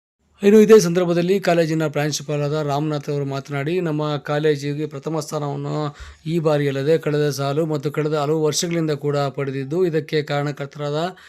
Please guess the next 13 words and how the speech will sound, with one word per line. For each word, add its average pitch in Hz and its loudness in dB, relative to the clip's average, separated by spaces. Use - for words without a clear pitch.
ಎಲ್ಲ 151 -2
ವಿದ್ಯಾರ್ಥಿಗಳಿಗೂ 147 -4
ಮತ್ತು 156 -8
ಪೋಷಕರಿಗೂ, 156 -6
ಹಾಗೆಯೇ 165 -2
ಎಲ್ಲ 170 0
ಸಿಬ್ಬಂದಿ 170 -4
ವರ್ಗದವರು 147 -2
ಕೂಡ 170 -4
ನಾನು 147 -4
ಅಭಿನಂದನೆಗಳನ್ನು 139 -4
ಸಲ್ಲಿಸುತ್ತೇನೆ" 143 -6
ಎಂದರು. 127 -6